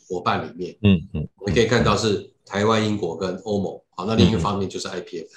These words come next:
Speaker 2: 嗯。
Speaker 1: 谈的议题几乎是一样，
Speaker 2: 嗯。
Speaker 1: 只是在不同的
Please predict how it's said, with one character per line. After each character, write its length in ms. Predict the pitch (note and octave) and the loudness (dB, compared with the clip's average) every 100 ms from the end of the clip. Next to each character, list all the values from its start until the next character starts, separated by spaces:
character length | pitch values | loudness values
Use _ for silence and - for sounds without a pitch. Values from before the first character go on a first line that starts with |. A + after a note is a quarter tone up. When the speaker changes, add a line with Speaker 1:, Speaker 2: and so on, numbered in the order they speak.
| - - - | -20 -18 2
Speaker 2:
嗯。 60 | F#3+ | 6
Speaker 1:
谈 160 | D#3 | 8
的 140 | F#3 F#3 | 8 8
议 280 | G#3+ G3+ A#2 | 8 6 4
题 220 | - G2+ | -2 -2
几 200 | G#2+ A2+ | 2 2
乎 100 | G#2+ | 0
是 160 | A2 | -2
一 140 | F#2 D#2+ | -4 -4
样， 180 | - - _ _ _ _ | -8 -8 _ _ _ _
Speaker 2:
嗯。 100 | F3+ | 0
Speaker 1:
只 80 | D#3+ | 2
是 160 | C#3+ D#3 | 4 4
在 160 | D#3+ | 4
不 140 | - F3 | 4 4
同 300 | - - G#2 | 2 -4 0
的 200 | G2 | -2